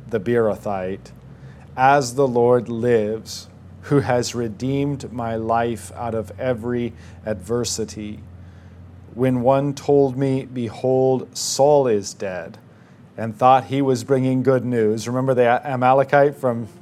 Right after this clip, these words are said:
yep, here we go. "I seized him and killed him at Ziklag, which was the reward I gave him for his news. How much more then,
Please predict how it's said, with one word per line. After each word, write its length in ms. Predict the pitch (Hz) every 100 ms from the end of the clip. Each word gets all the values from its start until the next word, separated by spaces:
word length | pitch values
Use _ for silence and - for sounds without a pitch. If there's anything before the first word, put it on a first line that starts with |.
| -
yep, 340 | 113 117 123 -
here 120 | 110
we 120 | 113
go. 240 | 123 110 - - - -
"I 160 | 113 117
seized 540 | - 143 151 156 151
him 280 | 156 151 147
and 260 | 120 117 107
killed 340 | - 139 135
him 200 | 127 131
at 240 | 123 117 101
Ziklag, 640 | 113 110 104 95 98 98 - - - - - - - -
which 220 | 127 123
was 260 | 131 127
the 120 | - 123
reward 520 | 120 110 120 131 131
I 160 | 120
gave 340 | 123 120 117 110
him 200 | 113 110
for 260 | - 117
his 280 | 107 113 92
news. 560 | 113 110 98 - - - - - -
How 240 | - 151 147
much 360 | 147 139 -
more 400 | 131 131 135 135
then, 460 | 113 107 107 110